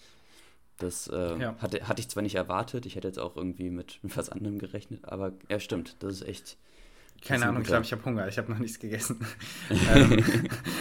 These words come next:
Speaker 2: das könnte daher kommen. Ähm, ja, Christoph, dann, äh, schieß mal deinen letzten Schuss.
Speaker 1: Ähm, t, t, t, t, t, t, t, t, t.
Speaker 2: Du hast
Speaker 1: Nils,
Speaker 2: die Chance, alles zu beenden.
Speaker 1: ich werde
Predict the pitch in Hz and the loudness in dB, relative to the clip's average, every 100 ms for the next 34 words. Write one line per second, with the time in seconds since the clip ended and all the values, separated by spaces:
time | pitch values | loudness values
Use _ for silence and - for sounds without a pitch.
0 | - 123 - 131 123 117 107 107 123 107 | -4 -6 -2 0 0 2 4 4 2 -2
1 | 95 - - - - - 104 101 101 101 | -6 -12 -20 -20 -20 -2 4 6 4 2
2 | 98 107 - - - 107 117 110 - - | -2 -6 -18 -12 -2 4 6 4 0 -4
3 | 127 - 107 101 - 101 98 101 98 101 | -4 0 0 0 -2 -2 -2 -4 -2 -2
4 | - 131 131 110 104 110 113 104 - 147 | -4 -4 -2 0 -2 -2 -4 -6 -4 -6
5 | - - - - - - - - - - | -6 -14 -20 -20 -20 -20 -20 -20 -20 -20
6 | - - - - 98 101 107 120 135 147 | -20 -20 -8 0 2 2 2 0 0 -2
7 | 151 147 - - - - - - - - | -2 -8 -20 -20 -20 -18 -18 -18 -16 -14
8 | - 117 113 117 - 101 101 - - 92 | -10 -8 -8 -10 -10 -10 -10 -14 -12 -14
9 | - 107 110 - - - - - - - | -10 -8 -8 -12 -20 -20 -20 -20 -20 -20
10 | - - - - - - - - - 98 | -20 -20 -20 -20 -20 -20 -20 -12 0 6
11 | 110 139 - 110 - 101 110 110 104 104 | 8 6 4 -6 -8 -8 -8 -8 -8 -8
12 | - 107 104 110 113 131 - 101 92 92 | -10 -8 -8 -8 -10 -12 -8 -8 -2 2
13 | 107 117 120 120 117 | 4 4 4 2 2